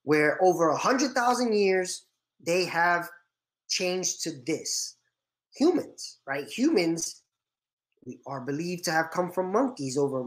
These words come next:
millions of years. Think about in a million years, humans,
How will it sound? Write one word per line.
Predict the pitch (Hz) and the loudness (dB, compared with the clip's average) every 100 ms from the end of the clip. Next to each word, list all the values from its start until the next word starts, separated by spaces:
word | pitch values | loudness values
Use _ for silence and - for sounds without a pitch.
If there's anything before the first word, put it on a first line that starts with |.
| 117 | -6
millions | 135 160 165 160 | -4 -2 -2 -4
of | |
years. | 147 113 - - _ _ _ _ _ _ _ _ _ _ _ _ _ _ _ - - | -8 -12 -14 -18 _ _ _ _ _ _ _ _ _ _ _ _ _ _ _ -14 2
Think | 240 302 | 4 4
about | 254 226 277 185 | 4 4 2 0
in | 170 | 0
a | |
million | 147 143 165 202 208 196 180 | 0 0 2 4 4 2 -2
years, | 190 160 123 110 - - _ _ _ _ _ _ _ _ _ _ _ _ _ | -2 -2 -4 -8 -16 -18 _ _ _ _ _ _ _ _ _ _ _ _ _
humans, | - 208 220 190 165 - | -8 0 4 4 4 -4